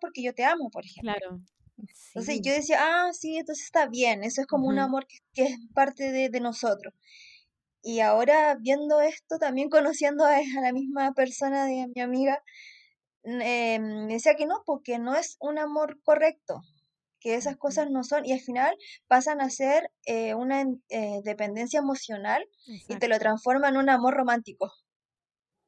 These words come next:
Speaker 3: Sí.
Speaker 2: Sí.
Speaker 1: Eso yo entendí, eh, lo veo como así.
Speaker 3: Sí, es todo un tema el amor romántico, en verdad, hoy en día.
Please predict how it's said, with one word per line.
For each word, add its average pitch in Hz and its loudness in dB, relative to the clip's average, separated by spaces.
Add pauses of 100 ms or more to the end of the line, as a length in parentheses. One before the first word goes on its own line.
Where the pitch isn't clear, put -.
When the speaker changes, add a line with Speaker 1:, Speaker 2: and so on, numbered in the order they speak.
(420)
Speaker 3:
Sí. 185 -12
Speaker 2:
Sí. 180 -18 (120)
Speaker 1:
Eso 226 -6
yo 226 -4
entendí, 208 -10
eh, 220 -6
lo 226 0
veo 226 0
como 214 -4
así. 190 -12 (840)
Speaker 3:
Sí, - -14
es 185 -16
todo 180 -6
un 214 -6
tema 240 -6
el 247 -6
amor 240 -6
romántico, 240 -10
en 262 -10
verdad, 285 -4
hoy 285 -6
en 311 -8
día. 185 -8